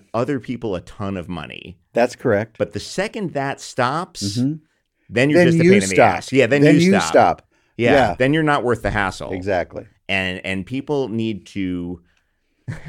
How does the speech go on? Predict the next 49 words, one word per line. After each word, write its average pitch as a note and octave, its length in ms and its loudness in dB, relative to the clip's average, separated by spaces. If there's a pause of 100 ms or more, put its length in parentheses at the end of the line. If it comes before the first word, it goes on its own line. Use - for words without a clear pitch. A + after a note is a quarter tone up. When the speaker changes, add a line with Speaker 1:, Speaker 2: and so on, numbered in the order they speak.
(140)
Speaker 1:
it's C#3 380 -4
again, E3 260 -4
it's G#2 160 -6
the, A2 160 -4
we A#2 240 -4
cannot C#3 340 -2
be D#3 60 -6
reminded B2+ 340 -2
enough A2 320 -2
that F#2+ 80 -2
it E2+ 160 -12
is F#2+ 120 -14
called F#2+ 380 -2 (240)
show E2 240 -6
business. C#3 420 2
Speaker 2:
Business. C#3+ 420 2
Speaker 1:
It - 80 -6
is F2 100 -8
not F#2+ 140 -4
called G2 160 -4
show G#2 160 0
friends. E2+ 680 -6
Speaker 2:
And C#3 180 4
it's, C3+ 340 2
y-, C3 260 -4
you A#2+ 180 0
can A#2 160 0
have A2+ 220 2
a G#2+ 160 2
career, A#2 920 0
or G#2+ 140 0
you A#2 160 -2
can A#2 160 -4
have G2+ 160 -6
been B2 160 0
in A#2 100 0
show G2+ 240 -2
business F#2 340 -4
for - 100 -16
five F#2+ 280 -4
minutes F2+ 360 -8
and E2 100 -10
be E2+ 140 -8
an, E2 80 -8
a D#2+ 200 -12
pain F2+ 180 -8
in E2+ 80 -6
the E2 80 -8
ass. G2 240 -10